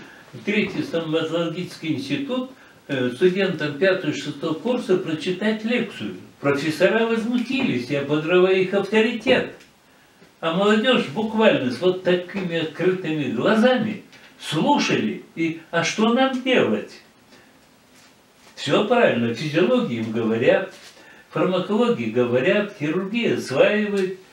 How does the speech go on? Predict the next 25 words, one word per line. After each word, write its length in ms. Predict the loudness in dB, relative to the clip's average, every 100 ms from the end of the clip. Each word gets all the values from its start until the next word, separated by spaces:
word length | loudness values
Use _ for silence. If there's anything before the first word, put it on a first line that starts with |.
| _
различные 720 | -2 -2 0 -4 -2 -2 -2 -4
специальности 920 | -6 -10 2 2 2 -2 -6 -6 -4
осваивает, 760 | -4 2 4 4 2 -2 -6 -12 -20 -20 -4
но 140 | 2
не 220 | 6 6 4
кончает 580 | -2 0 2 2 2
институт, 680 | -2 -4 -2 -2 0 -4 -4
еще 320 | -8 -4 -2 0
нужна 340 | -2 0 0
ординатура. 920 | 0 -2 -2 -2 -2 0 2 2 -2 -10 -20 _ _ _ _ -8
Вот 200 | -6 -2
я 120 | -2
сегодня 480 | 2 4 4 2 -4
связан 420 | 2 2 2 0
с 140 | -2 -4
одним 380 | -4 -4 -4
ординатором, 800 | -4 -2 -2 0 0 0 -2 -4 -12 _ -20 -20 -20 _ _ _ -10
семья 560 | -2 0 4 4 4
у 60 | 2
него, 400 | 0 0 -6 -10 -16 _
кончил 480 | 2 2 4 2 2
он 160 | 2 2
пять 300 | 2 2 0
лет, 320 | 0 0 -2 -10 -4
два 420 | 2 2 2